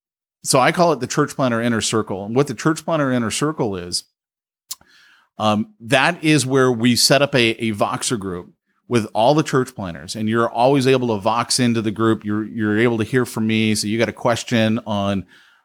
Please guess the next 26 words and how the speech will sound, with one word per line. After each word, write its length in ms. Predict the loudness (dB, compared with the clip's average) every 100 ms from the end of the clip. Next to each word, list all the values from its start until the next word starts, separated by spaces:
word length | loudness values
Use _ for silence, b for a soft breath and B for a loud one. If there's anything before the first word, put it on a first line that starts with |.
| -6
uh, 240 | -2 -2 -4
a 60 |
client, 560 | -4 2 4 4 2 2
what 100 | -2
do 60 |
you 80 | 0
do 120 | 0
in 80 | 0
this 160 | 2 2
situation? 540 | 0 -2 -2 -2 -2
What 80 | -4
do 60 | -4
you 120 | -4
do 60 |
in 60 | 0
that 240 | 0 0
situation? 500 | -6 -8 -4 -4 -4
All 200 | -4 -2
that 120 | -2 -2
type 180 | -8
of 80 | -6
stuff. 220 | -4 -4
We've 140 | -4 -2
got 180 | -2 -2
the 80 |
Voxer. 540 | -4 -2 -2 -4 -6